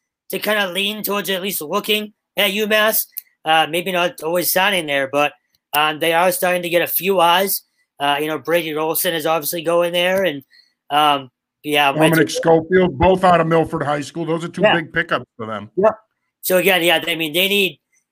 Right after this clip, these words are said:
Speaker 1: it seems like they're starting to build at least a very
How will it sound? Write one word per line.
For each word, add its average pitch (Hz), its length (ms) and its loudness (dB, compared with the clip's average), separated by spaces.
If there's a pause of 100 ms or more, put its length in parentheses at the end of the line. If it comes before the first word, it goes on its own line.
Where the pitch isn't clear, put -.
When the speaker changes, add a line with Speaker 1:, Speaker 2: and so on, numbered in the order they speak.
(160)
Speaker 1:
it - 160 -4
seems 240 220 0
like 226 160 0
they're 214 100 2
starting 208 380 -2
to 190 100 -6
build 196 320 -2
at 170 100 -4
least 185 280 -4
a 185 40 0
very 196 540 0